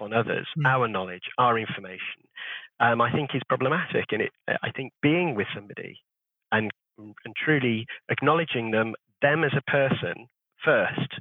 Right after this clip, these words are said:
Speaker 1: rather than looking at the problems first, is really important.
Speaker 2: Mm.
Speaker 1: So seeing others as persons rather than problems, um, such as you've got your, your next patient's a low back pain patient. Huh?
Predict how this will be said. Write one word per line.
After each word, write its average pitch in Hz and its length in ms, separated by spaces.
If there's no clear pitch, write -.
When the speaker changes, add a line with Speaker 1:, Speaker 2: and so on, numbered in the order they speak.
Speaker 1:
rather 117 360
than 107 340
looking 117 280
at - 100
the - 100
problems 92 380
first, - 340
is 113 160
really 117 240
important. - 460
Speaker 2:
Mm. 160 140
Speaker 1:
So - 300
seeing 147 260
others 127 400
as 107 100
persons 123 540
rather 104 240
than 98 180
problems, 101 420
um, 107 420
such - 240
as 107 180
you've 113 160
got 117 200
your, 110 160
your 127 140
next - 220
patient's 113 340
a 107 40
low 104 120
back 110 180
pain 95 180
patient. 92 320
Huh? 107 140